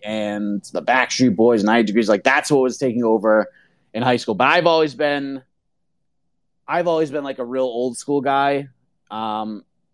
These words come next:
I, I, I mean, give me Mark Morrison's Return of the Mac over Bye Bye Bye from N sync. Like, give me that stuff all day, even today.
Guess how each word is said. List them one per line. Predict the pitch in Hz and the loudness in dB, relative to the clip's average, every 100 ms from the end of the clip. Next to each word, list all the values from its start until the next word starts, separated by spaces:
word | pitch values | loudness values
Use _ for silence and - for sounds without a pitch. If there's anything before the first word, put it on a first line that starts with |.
| _ _ _ _ _ _ _ | _ _ _ _ _ _ _
I, | 127 135 | -6 -6
I, | 107 113 113 | -8 -14 -12
I | |
mean, | 113 98 | -12 -6
give | 117 | 0
me | 135 127 123 110 _ _ _ _ _ _ - | 2 4 2 0 _ _ _ _ _ _ -2
Mark | 123 123 | 0 2
Morrison's | 123 123 120 117 | 4 2 2 -4
Return | 113 - 123 | -6 -2 2
of | 113 | 4
the | 110 | 4
Mac | 110 113 113 - | 4 4 2 0
over | 110 101 110 107 107 104 104 _ _ _ _ _ _ _ _ | -2 2 4 4 4 0 -4 _ _ _ _ _ _ _ _
Bye | 131 113 | -2 0
Bye | 117 110 113 | 0 -4 -6
Bye | 104 98 107 110 117 120 _ _ _ _ _ - | -6 -6 -4 -4 -4 -8 _ _ _ _ _ -8
from | 120 | -4
N | 113 | -4
sync. | 101 117 117 123 | -4 0 0 2
Like, | 113 101 - _ _ - | 0 0 -4 _ _ 0
give | 156 | 4
me | 156 | 4
that | 123 131 - | 4 2 0
stuff | 117 104 | -4 -4
all | 117 120 | 0 0
day, | 104 113 104 | 0 -2 -2
even | 135 180 165 | -2 -2 -2
today. | 143 113 117 85 | -2 -2 -2 -6